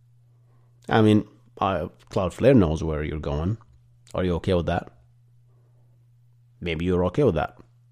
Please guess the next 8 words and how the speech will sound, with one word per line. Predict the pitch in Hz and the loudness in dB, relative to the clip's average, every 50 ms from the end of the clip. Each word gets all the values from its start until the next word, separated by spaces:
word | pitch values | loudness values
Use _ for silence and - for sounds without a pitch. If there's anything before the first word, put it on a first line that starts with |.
| _ _ _ _ _ - - _ _ _ _ _ _ _ _ _ _ _ _ _ _ _ _ - | _ _ _ _ _ -20 -20 _ _ _ _ _ _ _ _ _ _ _ _ _ _ _ _ -4
right? | - - - - - _ _ _ _ _ _ _ _ _ _ _ | -4 -4 -4 -4 -8 _ _ _ _ _ _ _ _ _ _ _
V | - - 156 170 | 4 6 6 8
P | 165 151 120 110 143 | 8 8 10 12 12
Ns | 196 214 160 135 123 123 107 | 12 12 12 12 10 8 6
know | 107 110 107 | 6 8 8
where | 101 95 98 98 | 8 8 6 6
you're | 98 95 98 | 4 4 4
going, | 95 90 87 95 110 147 | 2 2 4 4 4 2